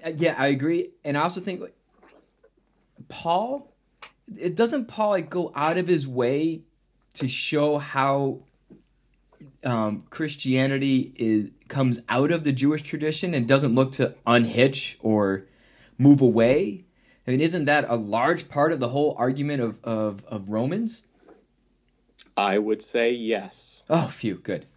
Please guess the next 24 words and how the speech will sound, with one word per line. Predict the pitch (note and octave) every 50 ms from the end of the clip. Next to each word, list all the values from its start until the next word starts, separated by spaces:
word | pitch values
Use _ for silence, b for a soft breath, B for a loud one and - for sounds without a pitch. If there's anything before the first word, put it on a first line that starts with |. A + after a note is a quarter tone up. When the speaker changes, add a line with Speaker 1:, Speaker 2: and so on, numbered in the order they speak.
| _ -
Speaker 1:
This | A#2+ B2 B2 B2+
is | A2+ A2+
one | A#2 A#2
of | A2+ G#2+
the | G#2+
few | - D3 D3 C#3+
times | C#3+ - D3+ C#3 G#2+ F#2+
that | G2+ F#2
Michael | G2 G#2 G#2+ G#2 A#2 G#2
agrees | F#2+ - A#2 A#2 B2 A#2+ A2
with | G#2 - G2
me | G2+ G2 F#2+ F#2+
on | G2 G2 G2+
matters | G2+ G#2 G#2 G2+ G2 F2
of | F#2 F#2
Scripture. | - - C3+ C3+ - F2+ D2+ D2+ _ _ _ _ _ _ _ _ _ _ _ _ _ _ _ _ _ _ _ -
Speaker 2:
That's, | A2 B2 B2+ - - - - _ _ _ _ _ - -
that's | C3 C3 C3 - -
your | C#3+ C3+
one | B2+ C#3 C#3+ C#3+ C#3
pass. | - D#3+ E3 D3+ A2+ F#2 - - - _ _ _ _ _ _ _ _ _ _ _ _ _ - -
Speaker 1:
I'll | G#2+ -
take | - A2+ A2 G#2+
it. | A#2 - - _